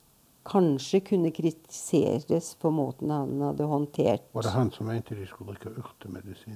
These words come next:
Speaker 2: vet du?
Speaker 1: Ja, og be.
Speaker 2: Ja, ne.
Speaker 1: Ja. Han mente det var nok med bønner. Eh, de er jo veldig religiøse
Speaker 2: Ja.
Speaker 1: i, eh, i Tanzania. Landet har femti prosent, eh, muslimer, femti prosent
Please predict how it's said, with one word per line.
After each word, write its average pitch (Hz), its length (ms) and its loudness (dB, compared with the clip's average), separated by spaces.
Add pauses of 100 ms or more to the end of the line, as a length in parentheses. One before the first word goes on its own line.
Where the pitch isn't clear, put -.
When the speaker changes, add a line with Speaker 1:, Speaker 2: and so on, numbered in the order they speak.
Speaker 2:
vet 110 200 -20
du? 143 120 -8
Speaker 1:
Ja, 147 140 2
og 151 120 0
be. 120 280 4 (400)
Speaker 2:
Ja, 98 100 -8 (140)
ne. 104 100 -16 (120)
Speaker 1:
Ja. 160 180 -2 (1040)
Han 180 160 6
mente 151 320 4
det 160 80 2
var 165 100 2
nok 156 220 0 (100)
med 160 140 2
bønner. 117 420 6 (960)
Eh, 143 960 -2
de 165 140 4 (160)
er 165 160 0
jo 165 100 2
veldig 151 340 2
religiøse 151 760 -2
Speaker 2:
Ja. 92 180 -18 (300)
Speaker 1:
i, 151 400 -4
eh, - 400 -6
i 160 160 -2
Tanzania. 151 760 -2 (800)
Landet 160 360 4
har 151 200 2
femti 135 380 0
prosent, 139 480 -4 (240)
eh, 139 220 0
muslimer, 135 720 -4
femti 139 360 -6
prosent 135 460 -6